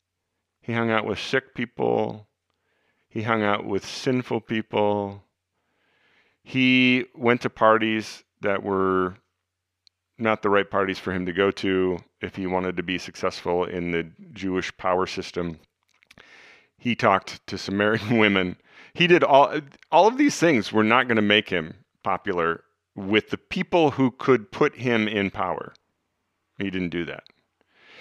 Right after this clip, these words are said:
In fact, he tweaked the religious authorities at every opportunity.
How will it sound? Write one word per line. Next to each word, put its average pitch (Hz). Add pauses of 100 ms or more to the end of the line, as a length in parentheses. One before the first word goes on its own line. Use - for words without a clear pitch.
(140)
In 123
fact, 131
he 156
tweaked -
the 123
religious 104
authorities 92
at 92
every 87
opportunity. 90